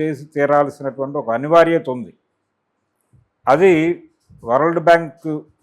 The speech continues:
పాలసీలను ఇంప్లిమెంట్ చేయడానికి తప్ప ప్రభుత్వాలు ఇంక ఎందుకు లేవు అనేది ఒక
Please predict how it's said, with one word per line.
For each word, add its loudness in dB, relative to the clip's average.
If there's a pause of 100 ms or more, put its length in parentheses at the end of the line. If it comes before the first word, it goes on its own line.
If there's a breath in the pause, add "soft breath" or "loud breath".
(160)
పాలసీలను -2
ఇంప్లిమెంట్ -8
చేయడానికి -2
తప్ప -4
ప్రభుత్వాలు -2
ఇంక -8
ఎందుకు -8
లేవు -2 (1040)
అనేది 0
ఒక 0